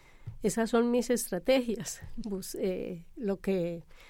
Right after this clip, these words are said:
lo que me pueda inventar. U-, la otra vez nos inventamos un proyecto muy lindo que era una comunidad que, que, que necesitaban, eh, aprender catalán, y yo <laughs> estaba aprendiendo catalán, y yo dije, "Pues, la mejor manera de aprender catalán es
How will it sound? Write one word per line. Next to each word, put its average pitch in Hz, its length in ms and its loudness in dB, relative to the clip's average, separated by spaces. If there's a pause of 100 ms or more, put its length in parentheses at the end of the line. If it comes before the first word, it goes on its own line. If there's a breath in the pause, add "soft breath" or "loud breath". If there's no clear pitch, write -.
(120)
lo 208 120 0
que - 100 0
me 202 140 4
pueda 196 240 2
inventar. 233 580 4
U-, 220 120 -2
la 202 160 2
otra 220 260 2
vez 220 160 2
nos 226 160 2
inventamos 202 540 0
un 220 100 2
proyecto 220 480 2
muy 214 140 6
lindo 214 400 4
que 214 160 0
era 202 240 0
una 208 200 2
comunidad 196 520 2
que, 208 260 2 (460 loud breath)
que, 196 360 4
que 214 100 6
necesitaban, 208 960 4
eh, - 180 -2
aprender 214 520 6
catalán, 240 640 2
y 208 120 -2
yo 190 120 0
<laughs> - 0 -
estaba 208 280 0
aprendiendo 202 520 2
catalán, 233 520 0 (360 loud breath)
y 196 80 -4
yo 214 60 2
dije, 202 220 4
"Pues, 185 400 -2
la 185 140 2
mejor 180 320 2
manera 247 440 4
de 240 120 0
aprender 180 460 -2
catalán 220 600 -2
es 196 260 -2